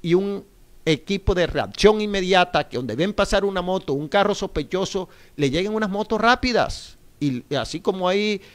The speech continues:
eh, lo que hay en el mar, que hay tecnología para evitar el narcotráfico, aquí vamos a evitar es muertes. Señor secretario, las conclusiones de este Consejo de Seguridad realizado en el corregimiento de Los Venados.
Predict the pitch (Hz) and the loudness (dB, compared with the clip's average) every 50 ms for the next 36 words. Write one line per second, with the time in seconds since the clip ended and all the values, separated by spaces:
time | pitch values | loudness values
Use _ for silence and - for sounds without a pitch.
0 | - _ - 139 143 131 123 - - 143 143 139 - 147 139 165 185 196 190 165 | -18 _ -2 0 0 0 0 -2 -2 -4 -4 -2 -2 -2 -2 0 0 0 -2 0
1 | 156 165 165 165 165 165 - - 156 156 147 - 185 180 180 175 175 165 135 165 | 0 0 2 2 0 0 -2 -4 -4 -4 -2 -4 -4 -4 -2 -2 -2 -2 -2 -2
2 | 180 175 170 156 - 131 113 117 110 - - - 110 113 117 120 - - 170 180 | 0 0 -2 0 -2 -4 -4 -4 -6 -10 -10 -10 -8 -8 -8 -6 -4 -2 -2 -2
3 | 190 185 185 185 180 170 190 180 - 170 165 160 - 151 143 - - 156 143 - | -2 -2 -2 -4 -4 -4 -6 -6 -2 0 0 0 0 -2 -6 -6 -6 -6 -6 -6
4 | - - - - - - 135 131 - 147 147 151 156 170 175 170 151 139 123 - | -10 -20 -20 -20 -8 -6 -6 -4 -2 -2 -2 -2 -2 -2 -4 -6 -6 -8 -8 -6
5 | - 151 143 139 147 151 - - - - 131 143 160 180 170 113 - - - 87 | -4 -2 -2 -2 -4 -6 -8 -10 -10 -6 -2 2 4 4 4 4 2 -2 -8 -10
6 | - - - - - - - - - 156 151 160 175 - 202 185 - 160 147 - | -10 -12 -14 -18 -20 -20 -18 -8 -4 -2 -2 -2 0 -2 -4 -4 -4 -4 -2 0
7 | 170 165 160 180 170 165 - - 147 139 - 127 123 - - 156 156 170 175 151 | 0 0 2 2 0 0 0 -2 -4 -4 -4 -6 -6 -4 -2 -2 0 0 -2 -6
8 | - - - 135 139 156 147 - - - 175 165 160 147 139 131 117 - - 143 | -8 -10 -4 -2 0 0 0 -2 -2 -2 0 2 4 4 4 2 0 0 0 0
9 | 135 127 - 151 156 143 165 175 165 156 - - 135 117 120 123 135 135 156 170 | 0 0 0 -2 0 0 0 0 0 0 0 -2 -2 -2 -2 0 4 4 4 4
10 | - - - 131 135 147 135 127 120 - 156 156 156 156 165 160 151 - - - | 2 -2 -8 -4 -2 0 0 0 -2 0 2 2 4 6 4 4 2 0 -4 -14
11 | - - - - - - _ _ _ _ _ _ _ - - 220 233 226 226 214 | -20 -20 -20 -20 -20 -20 _ _ _ _ _ _ _ 6 8 8 8 6 4 0
12 | 185 143 - 165 143 131 139 117 127 135 143 147 147 127 156 143 143 120 131 120 | 0 0 2 0 0 2 0 -2 -2 -2 -2 -4 -4 -4 -6 -6 -4 -4 -6 -6
13 | 117 101 - - - - - | -6 -8 -10 -12 -14 -16 -18